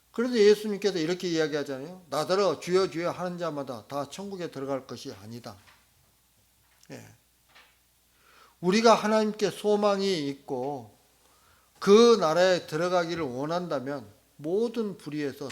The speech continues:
떠나야 하는 거죠. 사도 바울은 "주의 이름을 부르는 자마다 불의에서 떠나라"라고 이렇게 권면하고 있죠. 세상이 이 일에 대해 어떤 입장을 취하는가는 중요하지 않아요.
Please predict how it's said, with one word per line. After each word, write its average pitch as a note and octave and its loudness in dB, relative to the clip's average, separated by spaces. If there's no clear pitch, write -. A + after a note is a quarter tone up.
떠나야 F#3 -6
하는 A#2 -16
거죠. G#2 -20
사도 E3 -4
바울은 D3+ -4
"주의 F#3 10
이름을 F3 -2
부르는 E3 -6
자마다 C3+ -6
불의에서 D3+ -4
떠나라"라고 D#3 -6
이렇게 D#3 -6
권면하고 C#3 -6
있죠. A2+ -14
세상이 F3 -2
이 G3 2
일에 G3 4
대해 F3 0
어떤 G3 -2
입장을 F3+ -4
취하는가는 D#3+ -6
중요하지 C#3+ -8
않아요. A2+ -14